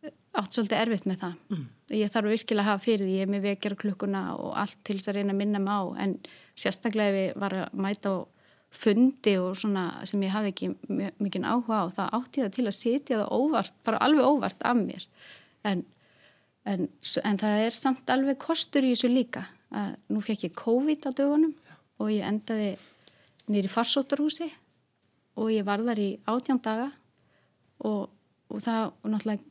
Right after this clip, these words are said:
Speaker 1: hver dagur eins, sami morgumatur, hádegismatur, kvöldmatur og ég var þarna og ég vissi það allan tíman að þetta yrði ekkert mál fyrir mig, að því ég vissi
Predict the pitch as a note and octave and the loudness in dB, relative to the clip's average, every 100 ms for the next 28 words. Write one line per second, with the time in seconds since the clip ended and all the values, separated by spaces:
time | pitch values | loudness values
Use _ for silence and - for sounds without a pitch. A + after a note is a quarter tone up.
0 | _ - - C4 C#4 C#4 - A#3 G#3+ G3 | _ -14 2 4 4 0 0 2 2 -2
1 | G3 G#3+ B3 - - - - A#3 A#3+ G#3+ | -2 0 0 -2 -4 -4 2 4 4 2
2 | G3+ G3+ G#3 G3+ G3 G3+ G3+ - G#3+ G#3 | -2 -4 -4 -4 -6 -6 -8 -6 -6 -4
3 | G#3 G3 G#3 G3 G3+ - G3+ G#3 F#3+ F#3+ | -6 -4 -4 -6 -6 -6 -6 -6 -8 -4
4 | G3 G#3 A3 A3 A3+ G#3 G#3 G3 G#3+ - | -2 0 0 -2 -4 -4 -4 -6 -10 -20
5 | - - - - _ _ G#3 G#3 - G3+ | -20 -20 -20 -20 _ _ -2 -2 2 0
6 | F3+ B3+ D#4+ - B3 G#3 - C#4+ A#3+ G#3 | 4 4 4 4 2 2 0 0 -2 -2
7 | C4+ B3+ D#3 - _ _ _ A3 G#3+ - | 2 2 2 -6 _ _ _ -4 -4 0
8 | A3+ B3+ G#3+ A3+ G#3+ - G3+ F3 E3+ - | 2 2 0 -2 -8 -4 -4 -4 -6 -12
9 | F3+ F3 E3+ - _ _ _ - G3+ G3 | -6 -6 -8 -14 _ _ _ -6 -4 -2
10 | F#3 F3+ C4+ - - | -2 2 4 4 2